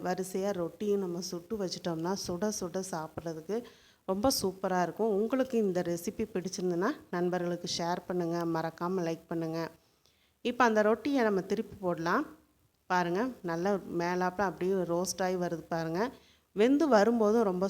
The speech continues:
சூப்பரா இருக்கு. நீங்க நான்வெஜ் சாப்பிடாதவங்களா இருந்தா, நீங்க இதோட தேங்காய் சம்பல் வச்சு சாப்பிடலாம். ரொம்ப நல்லாயிருக்கும். இல்ல அப்படின்னா, பருப்பு கறி வச்சு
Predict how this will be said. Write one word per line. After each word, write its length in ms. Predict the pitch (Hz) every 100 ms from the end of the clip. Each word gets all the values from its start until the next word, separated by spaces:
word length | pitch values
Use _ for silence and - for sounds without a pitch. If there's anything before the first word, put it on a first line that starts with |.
| 190
சூப்பரா 360 | 180 190 185
இருக்கு. 200 | 175 185
நீங்க 380 | 190 202 247 226
நான்வெஜ் 520 | 220 180 185 190 190 -
சாப்பிடாதவங்களா 800 | 175 165 185 180 175 170 165 170
இருந்தா, 360 | 160 156 202 - - _ _ _
நீங்க 200 | 262 277
இதோட 400 | 269 233 240 262
தேங்காய் 400 | 269 202 214 220 214
சம்பல் 320 | 190 185 208
வச்சு 220 | 196 180 185
சாப்பிடலாம். 480 | 170 160 170 180
ரொம்ப 280 | 190 170 170
நல்லாயிருக்கும். 720 | 185 170 165 165 160 180 262 359 - - -
இல்ல 280 | 226 269 285
அப்படின்னா, 320 | 196 185 214 240
பருப்பு 260 | 208 202 -
கறி 200 | 226 202
வச்சு 260 | 175 170